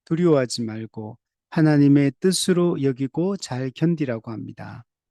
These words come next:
하나님의 뜻은 때로 우리의 이해를 초월하지만 그 안에는 반드시 하나님의 선한 목적이 숨어 있습니다. 선을 행함으로 받는 고난은 우리의 믿음을 단련시키고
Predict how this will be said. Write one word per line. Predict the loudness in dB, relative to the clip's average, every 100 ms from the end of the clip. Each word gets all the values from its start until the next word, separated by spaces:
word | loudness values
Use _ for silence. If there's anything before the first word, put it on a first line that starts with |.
| _ _ _ _ -2
하나님의 | 4 6 6 4 4
뜻은 | 0 2 2 2
때로 | 2 4 4
우리의 | 2 2 2
이해를 | 0 -2 -2 0 0 -2
초월하지만 | -2 -2 -2 -6 -8 -8 -8 -12 -14
그 | -4 -2
안에는 | 0 0 -2
반드시 | -4 -6 -6 -8 -8 -4 -4 -4 _ _ _ _
하나님의 | 0 2 2 2 0
선한 | -2 -2 -2
목적이 | -4 -6 -10 -12 -10 -10
숨어 | -8 -4 -4
있습니다. | -6 -10 -12 -12 -14 -16 -20 _ _ _ _ _ _
선을 | -2 2 4 4
행함으로 | 4 4 4 2 0
받는 | -2 -2 0 0 0
고난은 | -2 -2 -2 -4 -6 -10 _ _ -14
우리의 | -6 -2 -2
믿음을 | -2 -2 0 2 0 -2
단련시키고 | -8 -4 -4 -4 -8 -16 -18 -16 -18